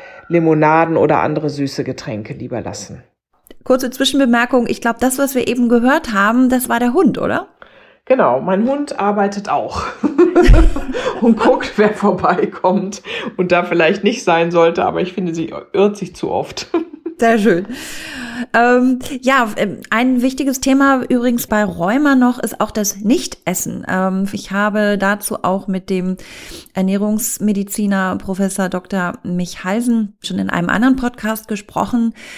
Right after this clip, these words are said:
Speaker 2: und ich erinnere, dass er sagte, dass er sehr große Erfolge hat, wenn jemand mit Rheuma zu ihm kommt und es geht dann mal gleich in eine Fastenkur rein.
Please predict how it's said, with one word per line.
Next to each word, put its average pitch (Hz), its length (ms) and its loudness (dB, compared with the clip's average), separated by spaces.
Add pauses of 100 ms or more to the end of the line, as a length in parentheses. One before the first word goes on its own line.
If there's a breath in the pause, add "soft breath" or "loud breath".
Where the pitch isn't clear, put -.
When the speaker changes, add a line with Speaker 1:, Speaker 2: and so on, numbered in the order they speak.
(280 loud breath)
Speaker 2:
und 196 140 -4
ich - 180 -14
erinnere, 214 680 -2
dass 202 320 -4
er 196 260 -2
sagte, 190 400 -2
dass 202 240 -2
er 196 400 -2
sehr 208 640 -4
große 202 380 -4
Erfolge 196 520 -4
hat, 196 540 -10
wenn 190 300 -4
jemand 190 340 -2
mit 180 160 -4
Rheuma 196 280 -2
zu 208 120 -6
ihm 190 160 -4
kommt 175 480 -8
und 180 580 -10
es - 220 -8
geht 196 320 -4
dann 175 180 -2
mal 170 240 -2
gleich 165 320 -6
in 185 140 -4
eine 180 160 -2
Fastenkur 226 680 -6
rein. - 220 -8